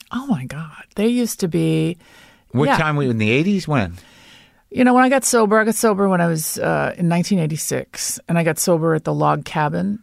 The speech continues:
Speaker 1: in
Speaker 2: Sure.
Speaker 1: West Hollywood.
Speaker 2: Architects
Speaker 1: So
Speaker 2: of Adversity?
Speaker 1: Oh, my favorite. That was
Speaker 2: Yeah.
Speaker 1: my favorite when they throw cha-
Speaker 2: <laughs>
Speaker 1: chairs around shit.
Speaker 2: But so, so the, the press would, would break anonymity?
Speaker 1: Oh, the press would be there.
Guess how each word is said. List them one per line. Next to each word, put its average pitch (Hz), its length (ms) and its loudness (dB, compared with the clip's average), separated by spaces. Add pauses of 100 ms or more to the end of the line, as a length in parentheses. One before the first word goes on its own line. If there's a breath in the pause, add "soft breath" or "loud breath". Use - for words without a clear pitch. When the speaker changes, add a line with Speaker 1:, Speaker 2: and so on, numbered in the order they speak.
Speaker 1:
in 165 80 -2
Speaker 2:
Sure. 170 80 4
Speaker 1:
West - 160 -2
Hollywood. 131 400 -2
Speaker 2:
Architects 104 460 0
Speaker 1:
So 107 60 -2
Speaker 2:
of 95 40 -2
Adversity? 101 640 -4
Speaker 1:
Oh, 190 280 0
my 147 240 0
favorite. 131 420 -4
That 147 140 0
was 101 100 0
Speaker 2:
Yeah. 98 60 2
Speaker 1:
my 175 100 2
favorite 160 240 0
when 151 80 -2
they 151 80 0
throw 147 260 -4
cha- 147 260 -6
Speaker 2:
<laughs> - 60 -20
Speaker 1:
chairs 156 360 -2
around 156 280 -2
shit. - 200 -8 (500 loud breath)
Speaker 2:
But 147 220 2
so, 147 360 2 (120)
so 156 240 0
the, 131 320 2
the 127 120 0
press - 380 0
would, 117 300 0 (260)
would 117 220 2
break 117 280 2
anonymity? 92 680 2
Speaker 1:
Oh, - 40 -20
the 202 80 -4
press 214 320 0
would 214 140 0
be 190 180 0
there. 165 540 2